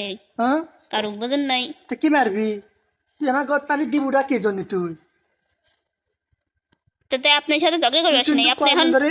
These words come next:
Speaker 2: এক্সেস ইয়ে করছিস কিন্তু তুই লতা, আমি ভালো করে কোনো ভালো হয়ে যা কিন্তু।
Speaker 1: লান গা, দান ওঠেন।
Speaker 2: তুই কদিন ধরে এক্সেস ব্যবহার করছিস কিন্তু
Speaker 1: ওঠেন,
Speaker 2: আমার
Speaker 1: লান গা।
Speaker 2: সাথে।
Speaker 1: লান গা। লান গা, লান গা,
Speaker 2: এখন আমি
Speaker 1: ওঠেন।
Speaker 2: চিল্লে মতো এটি বসতে, তুই আমার গদ কিসে পানি দিলু? মানুষজন আসুক এটি।
Speaker 1: মানুষজন আসুক
Speaker 2: আসে দেখবি,
Speaker 1: তাতে
Speaker 2: যখন
Speaker 1: কি?
Speaker 2: দেখবি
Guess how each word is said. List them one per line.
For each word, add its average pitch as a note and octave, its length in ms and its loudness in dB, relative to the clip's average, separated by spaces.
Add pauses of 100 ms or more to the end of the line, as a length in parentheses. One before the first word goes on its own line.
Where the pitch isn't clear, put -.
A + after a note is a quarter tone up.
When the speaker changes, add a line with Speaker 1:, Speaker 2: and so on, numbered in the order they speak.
(100)
Speaker 2:
এক্সেস C#4+ 320 -4
ইয়ে A#3+ 180 2
করছিস G#3 280 0
কিন্তু F#3+ 220 -8
তুই G#3+ 180 -6
লতা, F#3+ 220 -4
আমি G#3+ 160 -6
ভালো A3+ 180 4
করে A#3+ 160 0
কোনো A#3+ 100 -2 (200)
ভালো G#3 160 2
হয়ে G3 160 0
যা F#3+ 140 -2
কিন্তু। E3+ 240 -10 (260)
Speaker 1:
লান C#4+ 220 2
গা, C#4 120 6
দান D#4+ 180 4
ওঠেন। E4 240 2
Speaker 2:
তুই C4+ 140 -4
কদিন C4 180 2
ধরে B3+ 140 0 (100)
এক্সেস B3+ 280 -2
ব্যবহার G#3 260 0
করছিস F#3+ 180 -2
কিন্তু F#3+ 160 -4
Speaker 1:
ওঠেন, D#4 180 0
Speaker 2:
আমার D4 100 0
Speaker 1:
লান D4 100 2 (100)
গা। B3 60 0
Speaker 2:
সাথে। E3 100 -8 (1600)
Speaker 1:
লান B3 240 2 (100)
গা। B3 140 4 (1600)
লান C4 280 0
গা, B3+ 120 0
লান C4 140 0
গা, A#3+ 80 -2
Speaker 2:
এখন A#3 120 0
আমি C4 80 0
Speaker 1:
ওঠেন। G#3+ 100 -4
Speaker 2:
চিল্লে C#4+ 260 2
মতো B3 180 0
এটি G3+ 160 -2
বসতে, F#3 220 -4 (100)
তুই A#3+ 120 -6
আমার A#3 160 -2
গদ B3 140 -2
কিসে D4+ 160 -4 (100)
পানি G#3+ 200 -2
দিলু? F3 220 -6
মানুষজন G#3+ 400 -2
আসুক F#3 280 -10
এটি। E3+ 180 -14 (360)
Speaker 1:
মানুষজন D4 360 2
আসুক D#4 180 0
Speaker 2:
আসে C4 100 0
দেখবি, C4 40 4
Speaker 1:
তাতে A#3 180 2
Speaker 2:
যখন C4 120 4
Speaker 1:
কি? C#4 80 0
Speaker 2:
দেখবি C4+ 140 -2